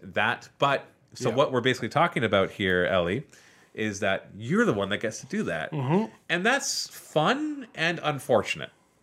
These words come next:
Speaker 1: because it would be nice if they just had the system and you just got to play it and you got to go through that crunchiness. But that same crunchiness would have kept people away from playing it with you.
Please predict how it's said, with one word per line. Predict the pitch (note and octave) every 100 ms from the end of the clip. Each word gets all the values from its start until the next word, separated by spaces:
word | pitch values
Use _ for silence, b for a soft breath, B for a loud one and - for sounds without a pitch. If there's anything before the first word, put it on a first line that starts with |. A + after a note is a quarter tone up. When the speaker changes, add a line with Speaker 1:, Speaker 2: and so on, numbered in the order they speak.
| - A2+
Speaker 1:
because | C3+ C#3+ A#2+
it |
would | B2
be | C#3
nice | D#3 E3
if | A#2+
they | A2+
just | A2
had | - - - G#2
the | B2+
system | - C#3 G2 G2 B B B B _
and | - C3 A#2+
you | G#2+
just | G#2+
got | - F#2+ -
to |
play | - - C3+ F#2
it | - - b b b
and | - A2
you | G#2
got | G#2+
to | G#2+
go | G2+ A2
through | A#2
that | E2
crunchiness. | - G2 - E2+ C2 - - b b b b _ _ -
But | B2+ B2 -
that | B2+ -
same | D3 D3
crunchiness | B2 D3 C#3 A#2 -
would | A2
have | G#2
kept | - -
people | A#2+ A2+ G2
away | F#2 F2+
from | - F2
playing | - E2+
it | D2+
with | A#1 -
you. | C2+